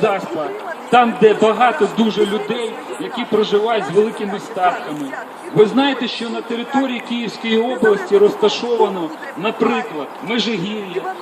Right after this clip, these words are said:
куди вже ціла, я би так сказав, вже музей потрібно відкривати. У нас розташовані угіддя Сухолуччя, у нас живе Пшонка на території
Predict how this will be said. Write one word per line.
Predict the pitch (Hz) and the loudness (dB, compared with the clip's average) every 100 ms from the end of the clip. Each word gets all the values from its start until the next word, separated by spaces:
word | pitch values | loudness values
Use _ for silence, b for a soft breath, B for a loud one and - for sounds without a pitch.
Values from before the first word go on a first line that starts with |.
| - - | -8 0
куди | 202 220 | 2 4
вже | 233 208 208 - | 4 4 2 0
ціла, | 226 220 214 - - - | -2 0 0 -2 -10 -2
я | 196 | 0
би | 202 | 2
так | 196 208 | 2 0
сказав, | 196 208 190 208 196 | 0 2 2 2 2
вже | 185 208 | 2 2
музей | 196 226 214 214 | 2 2 4 4
потрібно | 180 202 208 170 | 4 2 0 0
відкривати. | 202 185 - 175 170 165 139 127 - - - - - | -6 -6 -10 -8 -4 -4 -4 -8 -12 -12 -14 -14 -4
У | 170 | 0
нас | 226 277 247 - 175 | 2 2 0 -2 2
розташовані | 214 233 220 254 262 240 220 214 | 2 4 0 0 -2 0 0 0
угіддя | 220 226 220 240 185 190 | 0 0 0 -2 -6 -6
Сухолуччя, | 247 - 233 208 208 - - - - - - - - - - | -4 4 4 4 -4 -8 -12 -12 -12 -14 -14 -16 -14 -12 0
у | 202 | 2
нас | 233 285 - - - | 4 0 -4 -6 -4
живе | 226 208 | 0 0
Пшонка | - - 240 254 233 208 - - - 294 - - | 0 -2 2 2 2 -2 -8 -10 -12 -14 -10 -4
на | 196 | -2
території | 214 214 226 220 208 | 4 4 4 4 4